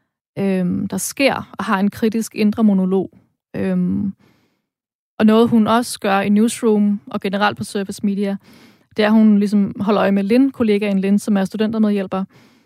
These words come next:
og ligesom, øhm, har forstået at tappe ind i den her jargon, og aflæse koderne, og er vellidt af Søren og resten af redaktionen. Øhm, og det læser så ikke højt her, men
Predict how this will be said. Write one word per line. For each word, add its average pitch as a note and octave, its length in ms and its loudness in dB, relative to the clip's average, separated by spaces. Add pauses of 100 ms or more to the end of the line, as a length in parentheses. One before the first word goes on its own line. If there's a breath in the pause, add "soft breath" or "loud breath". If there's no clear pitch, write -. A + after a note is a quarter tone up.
(300 soft breath)
og G#3+ 100 0
ligesom, A3 400 2
øhm, F#3 720 -2 (240)
har A#3 120 -2
forstået G#3+ 300 2
at G#3+ 60 -2
tappe - 300 -6
ind B3 140 -2
i - 20 -4
den G3+ 160 -2
her F#3+ 220 -4
jargon, F#3 420 -6 (240)
og F#3 200 -2
aflæse G3+ 360 -2
koderne, A#3 600 2
og G3+ 120 -2
er G3 40 -2
vellidt G#3 560 -2
af F#3 240 -6 (460 soft breath)
Søren G3 460 -2
og F3+ 100 -4
resten F#3 260 -2
af G3 80 -2
redaktionen. F#3 680 -4 (500 soft breath)
Øhm, F3 320 -4
og G3 80 -6
det G#3 80 -2
læser G3+ 220 0
så G3 140 -2
ikke F#3+ 140 -2
højt F#3+ 200 -2
her, A#3 280 0
men G3 340 0